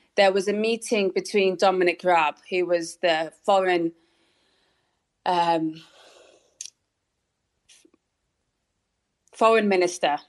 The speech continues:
the foreign minister of this country at the time, and he met with the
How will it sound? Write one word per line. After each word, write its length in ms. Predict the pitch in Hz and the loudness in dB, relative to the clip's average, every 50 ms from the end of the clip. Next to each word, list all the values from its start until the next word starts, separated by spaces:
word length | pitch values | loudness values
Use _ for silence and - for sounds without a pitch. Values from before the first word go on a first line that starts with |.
| _ _ | _ _
the 100 | - - | -10 -10
foreign 360 | - - 220 214 214 220 214 208 | -2 2 2 4 4 4 4 2
minister 380 | 190 185 180 175 180 - 185 | 2 2 2 0 0 0 0
of 220 | 160 - 165 165 - | 2 2 0 -2 -4
this 160 | 175 170 - | -6 -8 -6
country 480 | - 208 180 175 - - 185 165 160 - | -4 -4 -2 -2 -2 -2 -2 -2 -2 -2
at 160 | 170 170 - | -6 -6 -6
the 80 | 180 170 | -8 -10
time, 480 | - - 190 170 170 170 180 202 233 - _ - - - - - - _ - | -4 -2 -2 -2 0 -2 -4 -4 -6 -12 _ -20 -20 -20 -20 -20 -16 _ -2
and 180 | 196 190 190 | -2 -2 -2
he 160 | 202 233 254 254 | -2 -2 -2 -2
met 320 | 240 233 220 - - - | 0 0 0 0 0 -2
with 240 | 196 190 185 185 - | -4 -4 -4 -2 -2
the 260 | 202 190 185 185 | -2 -2 0 -2